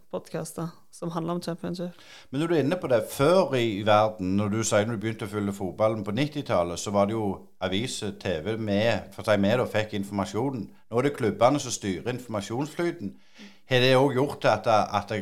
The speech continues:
Speaker 2: at de mainstream media blåser ting opp for å få klikk? Eller, det er jo skjedd en endring der.
Speaker 1: Ja, det, det er blitt en stor endring i over mange år.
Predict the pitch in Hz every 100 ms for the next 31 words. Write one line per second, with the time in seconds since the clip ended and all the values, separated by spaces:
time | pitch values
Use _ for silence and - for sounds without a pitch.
0 | 101 98 - 101 101 110 101 98 - -
1 | 101 113 123 127 120 107 101 113 131 101
2 | 98 110 98 95 92 - 104 104 135 -
3 | - - - - 107 101 - 104 107 113
4 | 160 - - 127 127 101 - 131 127 202
5 | 190 202 202 143 113 90 101 214 240 -
6 | - - - - - - - - - 190
7 | 175 165 170 175 175 175 180 180 170 165
8 | 165 156 156 - 170 160 156 165 160 -
9 | 160 165 151 - 160 160 151 147 151 151
10 | 151